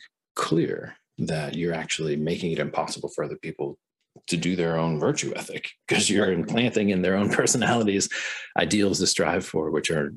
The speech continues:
Speaker 1: which they take up only under duress and, uh, pressure. Um,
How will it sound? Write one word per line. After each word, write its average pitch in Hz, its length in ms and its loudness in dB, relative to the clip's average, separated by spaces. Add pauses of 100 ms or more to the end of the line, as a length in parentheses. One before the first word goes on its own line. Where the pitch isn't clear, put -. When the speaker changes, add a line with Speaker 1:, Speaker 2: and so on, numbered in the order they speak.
Speaker 1:
which 95 240 -4
they 73 440 0 (180)
take 92 220 0
up 80 140 0
only 73 280 -2
under 71 440 -2
duress 73 480 -2
and, - 420 -8 (100)
uh, - 280 -8
pressure. 147 360 -2 (520)
Um, 76 540 -6